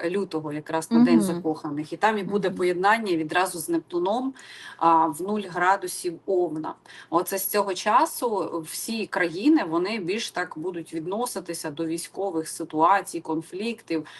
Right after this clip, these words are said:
Speaker 1: а, оборони військової більш серйозно, і буде все братися під контроль. Тобто, я думаю, в багатьох країнах, е, якщо ще до цього не мобілізували, будуть набирати, е, чоловіків, будуть брати,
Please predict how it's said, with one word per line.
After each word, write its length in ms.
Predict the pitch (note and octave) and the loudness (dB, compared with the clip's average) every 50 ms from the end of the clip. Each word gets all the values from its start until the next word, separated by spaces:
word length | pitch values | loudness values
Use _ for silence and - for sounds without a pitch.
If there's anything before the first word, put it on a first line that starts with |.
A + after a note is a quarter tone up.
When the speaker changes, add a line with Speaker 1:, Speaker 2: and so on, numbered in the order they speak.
| - - - - - | -16 -16 -14 -8 -2
Speaker 1:
а, 180 | - - C3+ C3+ | 2 4 4 4
оборони 840 | - - G#3+ G#3 F3 G#3 G3+ F3+ F3+ G3+ A#3+ C4 B3+ A#3 G#3 F#3 | 6 4 4 4 6 4 4 6 4 2 2 0 0 0 0 -2
військової 580 | D#3+ E3+ F3 E3+ - - - F3+ F3 D#3+ E3 D#3 | 0 -2 -4 -4 -4 -4 -4 -2 0 0 0 0
більш 280 | D#3 F#3+ G#3 G3+ - - | 0 -2 -4 -6 -6 -8
серйозно, 720 | - F#3 F3+ F3 E3+ F#3+ G3+ A3 B3+ A#3+ - - G3+ E3+ E3 | -6 -6 -6 -4 -2 -2 0 0 -2 -2 -4 -4 -4 -4 -4
і 80 | - D#3+ | -4 -6
буде 260 | D#3 D#3+ G3+ G#3+ G3 F3+ | -8 -6 -6 -6 -6 -6
все 260 | - - - G3 F#3 | -6 -6 -4 -4 -2
братися 500 | D#3 E3 E3+ F3+ F#3 - E3+ - - E3 | 0 2 2 2 0 -2 -8 -10 -10 -10
під 240 | - - E3+ D#3 - | -8 -8 -8 -8 -8
контроль. 640 | - E3+ D#3+ E3 D#3 - F3 E3+ E3 D#3 C#3+ - - - - - - - _ _ - | -6 -4 -4 -4 -4 -4 -2 0 2 0 0 -2 -10 -14 -20 -20 -20 -20 _ _ -4
Тобто, 500 | - F#3 E3 - - - D#3+ D3+ - - _ _ _ _ - | -2 -2 -2 -2 -4 -6 -6 -6 -6 -8 _ _ _ _ -4
я 140 | E3 F#3 | -2 -2
думаю, 320 | F3+ F3+ G3 F#3+ F#3+ F3+ F3 | -2 -2 -2 0 2 2 2
в 40 | D#3+ | 2
багатьох 500 | D3+ F3+ E3+ F#3+ F#3 - G#3+ G#3 G3+ - | 2 2 2 2 -2 -2 -4 -6 -6 -6
країнах, 640 | - F#3 F3 F#3 G3 G3+ A3 G#3+ F#3 E3 - - - | -6 -4 -4 -4 -4 -4 -4 -2 -2 -4 -4 -6 -6
е, 240 | E3+ D#3+ D#3 D3+ - - | -4 -2 -2 -2 -2 -4
якщо 360 | D#3 E3 E3 - - - F3+ | -4 -6 -6 -6 -8 -8 -8
ще 200 | E3+ - - F3 | -8 -6 -6 -6
до 120 | D#3 F3 | -6 -6
цього 380 | F3 - - G3+ F3 D#3+ E3 D#3 | -6 -4 -4 -4 -4 -2 -2 -2
не 300 | E3+ E3+ E3 D#3+ D#3 - - _ _ _ _ _ | 0 0 0 0 0 -2 -6 _ _ _ _ _
мобілізували, 840 | - F3 F3+ F3 D3+ E3+ E3 E3 E3 D#3 F3 D#3+ F3 G3+ B3 D#4 D4 A3+ | -6 -4 -2 -2 -2 -2 -2 -4 -4 -4 -2 2 4 4 4 4 2 -2
будуть 360 | F3 E3+ F3+ F3 F3+ E3+ - | -4 -6 -6 -8 -8 -6 -4
набирати, 760 | F3 D#3+ D#3 E3+ D#3+ E3 F3+ G#3 A3 - - F#3+ F3+ E3 D#3+ - D#3+ | -2 -2 0 0 2 2 2 2 0 -2 -4 -6 -6 -6 -8 -6 -6
е, 280 | D#3+ D3+ D3+ D3 D3 D3 | -4 -4 -4 -6 -8 -10
чоловіків, 720 | - - F3 E3 D#3+ D#3 D#3+ D3+ - - F#3+ G#3 A3 G#3+ - - | -12 -10 -8 -6 -6 -6 -6 -8 -8 -8 -8 -8 -8 -8 -10 -12
будуть 260 | F3 D#3+ E3+ E3 D#3 | -10 -6 -6 -6 -2
брати, 460 | D3 E3+ E3 F3 F3 - - D#3+ D#3 | 2 4 4 4 2 0 -6 -10 -10